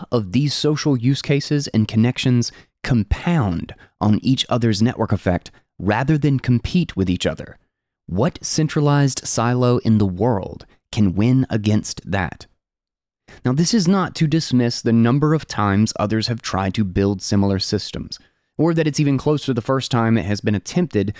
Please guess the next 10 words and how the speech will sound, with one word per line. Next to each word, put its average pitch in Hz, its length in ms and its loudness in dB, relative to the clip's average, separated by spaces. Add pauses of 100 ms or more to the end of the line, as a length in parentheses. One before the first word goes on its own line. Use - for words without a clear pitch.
(160)
to 135 100 -2
put - 220 -4
cryptographic 120 720 -2
keys 113 420 0
at 127 100 -4
the 135 80 -4
heart - 320 -4
of 110 180 -4
internet 98 380 2
communications, 87 880 -2